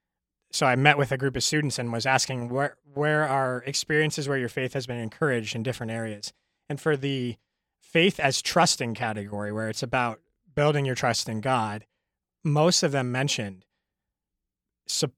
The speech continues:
the emotional support and physical presence of their friends when they were struggling. So they weren't talking about any sort of programming that the college has put on, but it was my friend cry-,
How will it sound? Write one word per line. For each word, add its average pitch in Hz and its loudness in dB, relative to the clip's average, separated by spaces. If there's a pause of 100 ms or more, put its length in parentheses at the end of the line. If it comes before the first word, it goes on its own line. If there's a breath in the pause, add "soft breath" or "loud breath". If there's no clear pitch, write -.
the 143 -2
emotional 135 0 (220)
support 123 -4
and 131 -4
physical 127 0
presence 101 -6 (280)
of 131 0
their 120 0
friends 117 -2
when 113 -2
they 107 -4
were 104 -6
struggling. 117 -4
So 156 4
they 147 6
weren't 160 2
talking 139 2
about 123 -2 (360)
any 127 -2
sort 117 -4
of 104 -10 (520)
programming 127 0
that 110 -6
the - -12
college 131 2
has 104 -12
put 113 -8
on, 98 -12 (360)
but 131 0
it 117 -6
was 107 -6 (280)
my 131 4
friend 120 -2
cry-, 127 -4